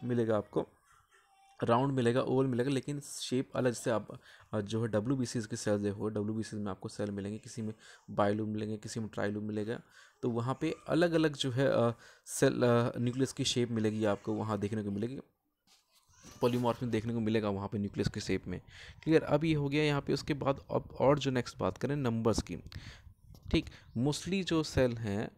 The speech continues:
अ, monokaryonic होंगे, मीन्स सिंगल न्यूक्लियस होगा। Mono मीन्स सिंगल, karyonic मीन्स न्यूक्लियस, but कुछ हमारे पास जो हैं they are binucleate। वो क्या होंगे? Binucleate, जैसे पैरामीशियम की बात करते हैं, वहाँ पे एक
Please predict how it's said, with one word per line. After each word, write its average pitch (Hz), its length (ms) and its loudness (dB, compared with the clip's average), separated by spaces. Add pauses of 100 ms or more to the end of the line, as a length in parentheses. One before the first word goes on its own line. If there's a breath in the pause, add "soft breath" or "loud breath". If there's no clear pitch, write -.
(380 soft breath)
अ, 113 60 2
monokaryonic 120 760 2
होंगे, 117 200 -4
मीन्स 147 180 -6
सिंगल 156 520 2 (360)
न्यूक्लियस 113 420 0
होगा। 98 280 -2
Mono 117 240 0
मीन्स 139 160 -4
सिंगल, 131 320 -2
karyonic 123 360 -2
मीन्स 143 260 -8 (140)
न्यूक्लियस, 110 460 -2 (440 loud breath)
but 175 120 0
कुछ - 260 2
हमारे 135 240 0
पास 127 280 0
जो 117 120 -6
हैं 151 200 -4 (360 soft breath)
they 139 200 2
are 156 120 -4 (120)
binucleate। 101 640 -2 (100)
वो 127 120 -2
क्या 127 160 -4
होंगे? 135 260 -4 (460 soft breath)
Binucleate, 135 440 2
जैसे 127 260 -6
पैरामीशियम 120 560 -2
की 131 80 -4
बात 120 240 -2
करते 135 180 -4
हैं, 127 60 -2
वहाँ 117 220 -6
पे 131 120 0
एक 127 260 -4